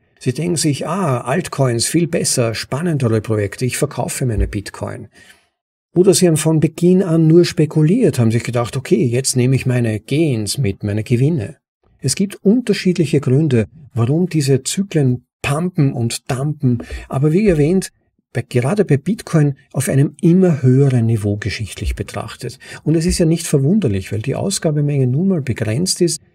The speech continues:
Es kommen immer mehr Leute in den Markt, die dann noch im Markt bleiben, die Bitcoin halten wollen, die in Bitcoin das Potenzial erkennen, auch wenn's nur relativ wenige sind prozentual, die sich damit gut genug auseinandersetzen,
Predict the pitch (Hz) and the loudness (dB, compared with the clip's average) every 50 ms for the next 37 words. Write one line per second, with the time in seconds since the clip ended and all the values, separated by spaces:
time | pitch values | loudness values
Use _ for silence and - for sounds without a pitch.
0 | _ - 127 - - - 131 131 135 143 - - - 180 190 214 208 185 165 139 | _ -6 -6 -6 -2 0 2 2 2 2 0 0 0 2 2 4 4 2 4 4
1 | 123 127 143 147 123 110 113 127 123 - 147 127 117 107 110 104 98 90 92 113 | 2 4 4 2 2 2 2 0 0 0 0 0 2 0 0 0 -2 -2 -4 -6
2 | 202 196 - - 143 135 135 117 117 117 - - - - _ _ - 143 147 175 | -6 -6 -4 -4 -4 -2 0 0 0 0 -2 -4 -10 -20 _ _ 0 0 2 2
3 | 190 180 143 113 110 107 - - - - 110 101 101 117 143 160 185 175 - 131 | 4 2 2 0 0 -2 -6 -8 -8 -4 -4 -2 -2 -2 -2 -2 -2 -2 -4 -4
4 | - - 123 113 - - - 117 98 92 90 95 110 131 139 - 180 165 147 139 | -4 -4 -4 -4 -6 -6 -4 -2 -2 -2 -4 -4 -4 -4 -4 -2 -2 0 0 2
5 | 135 143 151 160 190 202 - _ _ _ _ _ - 113 107 117 - 135 113 110 | 0 2 0 0 -2 -4 -6 _ _ _ _ _ -4 -2 -2 0 2 0 0 0
6 | - 196 196 - - 180 156 131 127 123 - - 117 110 - 117 104 104 - - | 0 -4 -6 -4 -2 0 0 2 0 0 0 -2 -2 0 0 0 0 -2 -2 -4
7 | 101 92 98 117 139 - - 120 - - 117 101 104 131 170 208 247 - _ _ | -4 -2 -2 0 0 -2 -2 -6 -6 -4 -4 -4 -2 -2 -2 -4 -4 -6 _ _
8 | _ _ - - 202 208 - - 240 208 - 190 185 175 160 151 180 247 247 - | _ _ -4 -2 -2 -2 0 2 2 2 4 4 4 4 4 4 2 2 2 2
9 | 202 175 - - 139 139 165 226 247 180 - 120 110 - 110 101 104 - 107 95 | 0 0 0 2 2 2 2 2 2 0 0 -2 -2 -2 -2 -2 -2 -2 -2 -4
10 | - - 104 98 92 - 101 90 87 92 101 101 - - _ _ _ _ _ - | -4 -4 -6 -4 -4 -2 -4 -4 -4 -6 -8 -8 -8 -10 _ _ _ _ _ -4
11 | 113 113 123 117 - - 113 117 123 123 - - - 180 - - - 160 151 151 | -2 0 0 0 0 2 2 2 2 0 -2 -4 -4 -4 -4 -2 0 2 2 2
12 | 160 156 160 135 - 135 117 104 98 113 139 147 139 - 131 117 110 - - 120 | 2 2 0 2 2 4 2 2 2 0 0 0 0 0 0 0 0 0 0 0
13 | 113 113 | 0 0